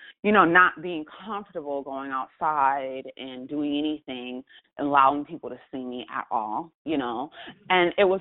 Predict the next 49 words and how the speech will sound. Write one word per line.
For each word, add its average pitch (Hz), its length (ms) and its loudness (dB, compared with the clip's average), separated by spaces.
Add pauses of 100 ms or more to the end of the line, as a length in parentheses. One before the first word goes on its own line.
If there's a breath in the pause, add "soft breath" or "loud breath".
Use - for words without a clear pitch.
also 208 480 2 (160)
a 151 240 2 (100)
protection 185 640 -10
because 156 540 -8
I 151 100 -4
do 160 140 -8
believe 147 320 -4
just 151 180 -12
from 143 160 -2
a 135 80 -10
spiritual 160 320 0
place, 135 220 -2 (100)
I 151 80 6
didn't, 190 200 4 (100)
I 175 120 8
also 202 220 0
didn't 175 220 -4
wanna 151 240 -6
give 160 160 -8 (100)
airtime 151 520 -6
to 151 60 -8
the 131 160 -8
enemy, - 400 -10
right? 131 320 2 (380 loud breath)
It's - 160 2
like, 180 160 6
I'm 180 120 0
not 214 120 0
gonna 196 160 -2
allow 151 220 6
people 151 240 -8
to 143 60 -10 (100)
see 160 160 -8
this 139 220 -6
and 135 140 -10
think 156 140 -4
that 143 140 -2
this 143 180 -8
is, 135 220 -6
this 175 160 0
is 139 120 -2
it 143 200 2
for - 100 -16
me - 220 -14
you 147 140 2
know 151 60 2
what 143 80 2
I 143 40 0
mean? 143 300 0